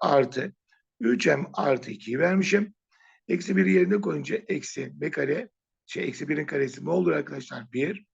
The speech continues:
Üç de eksi birin çarpımı eksi üç artı iki. Bu ifade sıfıra eşit olur. Fakat ben size demişim küçüktür sıfır. O zaman yanlış olur. Şimdi C seçeneğini kontrol edelim. Bu sefer M kare eksi üç M eksi dört.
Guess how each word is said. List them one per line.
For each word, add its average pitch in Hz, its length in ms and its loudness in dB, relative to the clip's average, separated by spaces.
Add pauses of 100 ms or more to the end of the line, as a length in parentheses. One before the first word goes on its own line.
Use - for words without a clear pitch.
(420)
Üç 214 280 -4
de - 320 -4
eksi 170 260 -10
birin 151 180 -4
çarpımı 127 320 -8
eksi - 300 -14
üç - 340 -6
artı 127 320 -6
iki. 208 360 -8 (400)
Bu 117 100 -2
ifade 107 420 -4
sıfıra 147 280 -10
eşit 185 200 -6
olur. 208 300 0 (340)
Fakat - 340 -6
ben 180 160 -4
size 160 280 -10
demişim 190 340 -6
küçüktür 190 460 -2
sıfır. 123 340 -4 (180)
O 143 60 -10
zaman 139 200 -6
yanlış 143 380 0
olur. 113 200 -10 (600)
Şimdi 175 300 2
C 196 220 6
seçeneğini 185 520 2
kontrol 120 300 0
edelim. 127 420 4 (840)
Bu 139 80 -10
sefer 160 480 0
M 214 80 0
kare 156 200 4
eksi - 360 -2 (520)
üç 127 240 4
M 151 160 6
eksi 110 300 -2
dört. 143 360 4